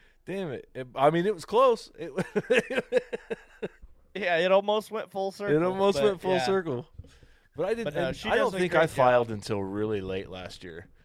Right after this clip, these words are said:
Speaker 1: Like,
Speaker 2: Yeah, you
Speaker 1: I
Speaker 2: did.
Speaker 1: usually try to
Speaker 2: You did.
Speaker 1: wait as long as I can just to
Speaker 2: But
Speaker 1: make
Speaker 2: why?
Speaker 1: my money,
Speaker 2: What
Speaker 1: just by make my money go further into the year.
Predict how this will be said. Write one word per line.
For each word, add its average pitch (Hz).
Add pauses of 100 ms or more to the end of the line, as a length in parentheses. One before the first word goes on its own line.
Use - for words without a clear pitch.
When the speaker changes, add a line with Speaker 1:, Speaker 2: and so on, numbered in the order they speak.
(560)
Speaker 1:
Like, 101
Speaker 2:
Yeah, 135
you 143
Speaker 1:
I 147
Speaker 2:
did. 151
Speaker 1:
usually 127
try 113
to 104
Speaker 2:
You 98
did. 98
Speaker 1:
wait 101
as 95
long 101
as 95
I 98
can 95
just 95
to 92 (260)
Speaker 2:
But 220
Speaker 1:
make 185
Speaker 2:
why? 196
Speaker 1:
my 127
money, - (140)
Speaker 2:
What 165
Speaker 1:
just 139
by 135
make 123
my 113
money 113
go 104
further 98
into 95
the 87
year. 92